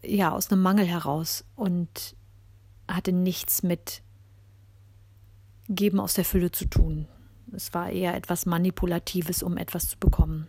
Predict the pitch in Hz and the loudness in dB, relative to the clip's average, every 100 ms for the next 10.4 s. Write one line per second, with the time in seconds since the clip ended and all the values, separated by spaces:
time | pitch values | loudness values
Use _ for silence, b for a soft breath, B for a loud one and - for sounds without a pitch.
0 | - 170 165 - 175 170 160 170 - - | -10 -10 -8 -6 -6 -4 -6 -8 -12 -20
1 | - - - 185 160 180 170 170 - 180 | -20 -20 -4 -4 -2 -4 -4 -6 -6 -8
2 | - 196 185 165 - - - - - - | -8 -8 -6 -6 -8 -20 -20 -20 -20 -20
3 | - - - - - - - - - - | -20 -20 -20 -20 -20 -20 -20 -20 -20 -20
4 | - - B B B B - 185 196 196 | -8 -8 B B B B 2 4 6 4
5 | 190 196 180 185 220 - - - - - | 4 2 2 4 4 2 -8 -10 -14 -20
6 | - - - - - - - - - 220 | -20 -20 -20 -20 -20 -20 -20 -20 -8 -2
7 | 196 196 233 254 208 202 202 180 175 165 | 2 0 0 0 4 4 4 2 0 0
8 | 185 - 190 - 156 165 175 165 - - | -2 -2 -4 -2 -4 -2 -4 -4 -6 -6
9 | 170 - 170 170 165 165 165 160 - 160 | -6 -6 -6 -6 -4 -6 -6 -8 -6 -8
10 | - 175 - | -6 -8 -10